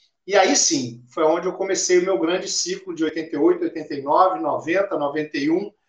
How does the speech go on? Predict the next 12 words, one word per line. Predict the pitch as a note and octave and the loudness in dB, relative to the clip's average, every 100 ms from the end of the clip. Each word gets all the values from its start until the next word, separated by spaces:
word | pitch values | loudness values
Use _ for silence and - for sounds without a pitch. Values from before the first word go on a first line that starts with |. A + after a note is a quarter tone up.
| _ _ | _ _
e | D3+ | 4
aí | D3+ D#3+ | 6 6
consegui | - E3 - C#3 D#3 | 6 0 0 4 6
a | D#3+ | 8
nossa | D#3+ E3 C#3+ | 6 6 6
vaga | D3 D3+ D3+ | 6 6 4
em | D3+ | 4
noventa | D3+ D#3 D#3 F3 | 4 4 2 0
e | C3+ | -2
dois, | C3+ D3+ D3 | -2 -2 -4
consegui | - D3+ - D#3+ | -8 -12 -10 -8
participar | D#3 - - - - E3 | -4 -4 -6 -8 2 2